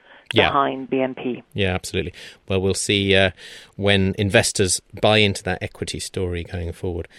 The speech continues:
Speaker 1: Shari, thanks very much for joining us.
Speaker 2: Thank you.
Speaker 1: On to Standard Chartered,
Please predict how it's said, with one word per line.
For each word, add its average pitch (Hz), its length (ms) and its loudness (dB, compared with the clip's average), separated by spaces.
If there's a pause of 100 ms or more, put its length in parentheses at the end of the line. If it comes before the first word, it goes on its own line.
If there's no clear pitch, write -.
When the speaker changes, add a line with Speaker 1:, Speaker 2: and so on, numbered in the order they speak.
(340)
Speaker 1:
Shari, 110 260 4
thanks 107 240 -2
very 107 160 0
much 104 220 -2
for - 80 -6
joining 95 280 -4
us. - 140 -12 (180)
Speaker 2:
Thank 160 280 -2
you. 131 80 -4 (720)
Speaker 1:
On 151 200 2
to 120 280 0
Standard 120 460 0
Chartered, 113 560 2